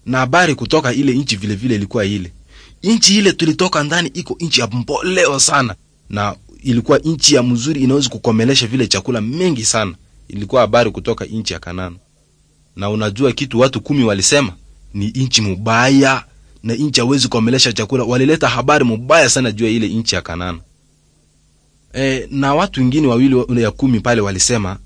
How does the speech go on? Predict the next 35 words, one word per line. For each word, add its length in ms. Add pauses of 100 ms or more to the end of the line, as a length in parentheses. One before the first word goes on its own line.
(120)
kitu 280
Kaleb 320
alisema 440
iko 280
ukweli 420
kidogo, 480
lakini 560 (340)
watu 240
wenyewe 220
wanaishi 340
ndani 200
ya 60
nchi 260
ile 80
ya 60
Kanana 480
wanakuwa 720
wakubwa 420
wakubwa 560
sana, 300 (260)
ni 80
watu 340
wa 120
nguvu 500
na 100
hatari 440
sana. 260 (920)
Na 120
wanasema 460
vile 200
vile 260
ile 320
mji 380
ya 80
Kanana 600